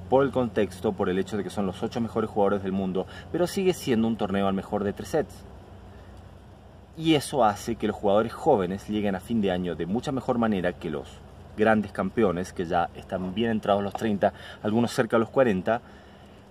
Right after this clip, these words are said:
Tenemos una superficie dura que los jóvenes manejan muy bien,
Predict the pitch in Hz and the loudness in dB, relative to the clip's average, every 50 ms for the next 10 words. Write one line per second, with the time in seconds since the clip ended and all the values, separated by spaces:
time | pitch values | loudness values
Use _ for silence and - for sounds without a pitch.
0 | - - - - - - - 147 135 120 117 113 107 98 95 92 - - - - | -20 -20 -20 -20 -14 -4 2 4 4 4 4 4 2 2 0 -2 -6 -10 -6 -4
1 | 139 139 131 - - - - 107 - - - - - 107 90 - 156 170 165 127 | -2 -2 -2 -4 -6 -4 -4 -4 -4 -6 -8 -2 -2 -2 0 2 2 4 6 4
2 | 98 90 - 95 90 - - 110 98 98 95 85 90 95 98 101 - 117 107 110 | 4 2 0 -4 -6 -4 -2 -2 -2 -2 -2 -4 -4 -4 -4 -2 -2 0 0 0
3 | 127 147 147 127 123 107 95 90 | 0 0 0 2 2 2 2 2